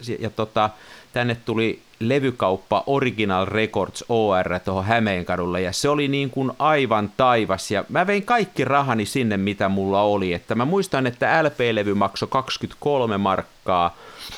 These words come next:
ja aina kun se kaksikymmentäkolme markkaa oli kasassa, niin mentiin Original Recordsiin ja ostettiin levy, ja tultiin kotiin kuuntelemaan, ja sit kuunneltiin niin kuin puhki, koska seuraavaan oli varaa taas seuraavassa kuussa, ja,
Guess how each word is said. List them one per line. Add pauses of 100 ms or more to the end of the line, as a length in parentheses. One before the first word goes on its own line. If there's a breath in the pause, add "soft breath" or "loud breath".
(220 loud breath)
ja
aina
kun
se
kaksikymmentäkolme
markkaa
oli
kasassa,
niin
mentiin
Original
Recordsiin
ja
ostettiin
levy,
ja
tultiin
kotiin
kuuntelemaan,
ja
sit
kuunneltiin
niin
kuin
puhki,
koska
seuraavaan
oli
varaa
taas
seuraavassa
kuussa,
ja,